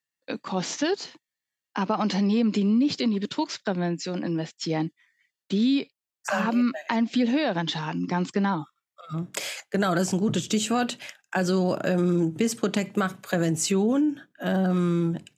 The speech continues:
Speaker 2: Aufdeckung, Ermittlung, Verfolgung. Also wir haben jetzt gerade eigentlich über Ermittlung, über Aufdeckung und Ermittlung gesprochen, aber, äh, die, die erste Stufe ist das Thema Prävention. Am Ende steht dann die Verfolgung. Vielleicht kannst du noch mal was zur Prävention sagen. Was ist denn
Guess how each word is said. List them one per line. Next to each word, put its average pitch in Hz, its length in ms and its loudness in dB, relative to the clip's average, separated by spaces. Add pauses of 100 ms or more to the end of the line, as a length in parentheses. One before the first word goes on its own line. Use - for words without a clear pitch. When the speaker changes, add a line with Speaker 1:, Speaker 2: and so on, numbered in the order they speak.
(400)
Speaker 2:
Aufdeckung, 202 480 0
Ermittlung, 208 420 2
Verfolgung. 190 440 0
Also 180 140 2
wir 180 60 2
haben 190 80 2
jetzt 180 180 -2
gerade 170 240 0
eigentlich 175 200 2
über 170 140 2
Ermittlung, 240 560 2
über 165 220 2
Aufdeckung 214 500 0
und 170 120 2
Ermittlung 254 480 2 (320)
gesprochen, 233 480 0
aber, 190 300 0
äh, 170 480 0
die, 175 200 0
die 165 160 2
erste 240 320 0
Stufe 240 280 0
ist 214 120 2
das 196 120 0
Thema 196 240 0
Prävention. 208 880 2 (300)
Am 180 140 0
Ende 202 240 2
steht 214 260 0
dann 190 100 2
die 175 100 2
Verfolgung. 202 540 0
Vielleicht 196 260 0
kannst 214 200 0
du 202 40 0
noch 196 80 2
mal 185 120 2
was 185 180 0
zur 160 120 -4
Prävention 156 560 0
sagen. 131 300 -2
Was 170 160 -2
ist - 200 -2
denn 147 220 0